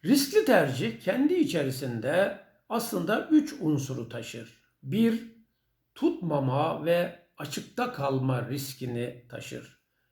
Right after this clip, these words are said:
İki, en az istenen yeri tutma riskini taşır sizin için. Ya da yazsaydım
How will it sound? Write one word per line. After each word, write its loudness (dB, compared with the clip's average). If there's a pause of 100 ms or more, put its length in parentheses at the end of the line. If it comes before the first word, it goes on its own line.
(140)
İki, 0 (260)
en 4
az 0
istenen 2
yeri -2 (360)
tutma -2
riskini -4
taşır -8
sizin -4
için. -6 (720)
Ya 4
da 2 (100)
yazsaydım 2